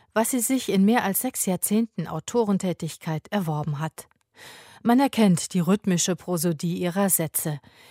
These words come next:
die fließenden Übergänge zwischen Innen- und Außenwelten,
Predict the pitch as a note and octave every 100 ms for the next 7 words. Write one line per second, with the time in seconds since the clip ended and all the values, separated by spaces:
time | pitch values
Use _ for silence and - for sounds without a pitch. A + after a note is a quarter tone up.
0 | - F3+ C#3 F3 A3+ - G3+ F#3 F3+ A3+
1 | G#3+ F#3+ F3+ E3 D#3+ - G3 - F#3 G#3+
2 | A#3+ A3 G#3 F#3+ F#3 A#3 - G3 D#3+ D#3+
3 | E3 E3+ E3